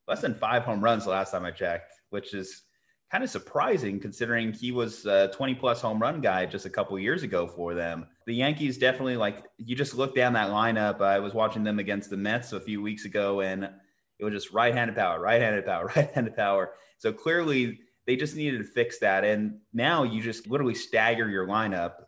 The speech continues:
squeeze those guys in between Aaron Judge and Giancarlo Stanton. And then that's just a nightmare combination for most pitchers anytime they have to see that lineup card. Some great moves by Brian Cashman, certainly. He was on the hot seat for this one. I, I know that they have to expend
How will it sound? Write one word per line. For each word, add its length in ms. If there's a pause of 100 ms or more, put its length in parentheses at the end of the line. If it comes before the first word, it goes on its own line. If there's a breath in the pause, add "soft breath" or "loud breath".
squeeze 400
those 180
guys 320
in 140
between 520 (400 soft breath)
Aaron 280
Judge 300
and 120
Giancarlo 600
Stanton. 500
And 120
then 560
that's 240
just 300 (140)
a 60
nightmare 540
combination 680
for 120
most 400
pitchers 640
anytime 360
they 80
have 180
to 60
see 200
that 220
lineup 380
card. 420 (200)
Some 160
great 280
moves 300
by 160
Brian 300
Cashman, 480
certainly. 280
He 180
was 200
on 140
the 80
hot 260
seat 160 (300)
for 80
this 220
one. 220
I, 280
I 60
know 180
that 100
they 140
have 200
to 100
expend 520